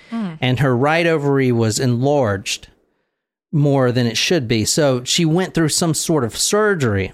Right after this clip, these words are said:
Speaker 2: Now, this is tying into the sexual problems. I don't know exactly what those problems were,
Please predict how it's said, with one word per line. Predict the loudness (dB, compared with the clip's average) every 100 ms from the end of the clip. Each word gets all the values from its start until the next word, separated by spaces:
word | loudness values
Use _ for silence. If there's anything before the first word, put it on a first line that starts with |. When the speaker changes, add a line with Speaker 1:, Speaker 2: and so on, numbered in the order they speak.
| -4
Speaker 2:
Now, | -2 0
this | 0 0 0
is | -2
tying | 0 0 2
into | 0 0
the | -2
sexual | 0 -2 -2 -6
problems. | -2 0 0 -2 -6 -10 -20 -20 -8
I | -2
don't | 0 2
know | 2
exactly | 0 0 0 0
what | 2 2 2
those | 0 -2
problems | 0 0 0 0
were, | 0 2 2 0 -4